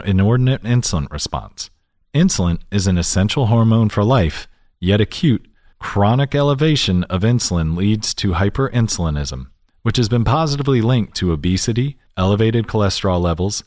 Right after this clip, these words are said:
blood pressure, mood dysfunction, and a Pandora's box of disease and disability. Research, quote, "hyperinsulinism,"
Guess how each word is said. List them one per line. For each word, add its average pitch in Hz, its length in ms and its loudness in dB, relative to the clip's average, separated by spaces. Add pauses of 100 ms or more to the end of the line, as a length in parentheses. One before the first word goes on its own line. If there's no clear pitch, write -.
(140)
blood 123 280 0
pressure, 80 460 -2 (180)
mood 135 300 2
dysfunction, 82 680 -2 (200)
and 104 120 2
a 101 60 2
Pandora's 131 640 2
box 104 420 0
of 92 140 -4
disease 107 480 0
and 90 120 2
disability. 82 680 -2 (360)
Research, - 600 0 (120)
quote, 107 320 0 (200)
"hyperinsulinism," 80 1120 -2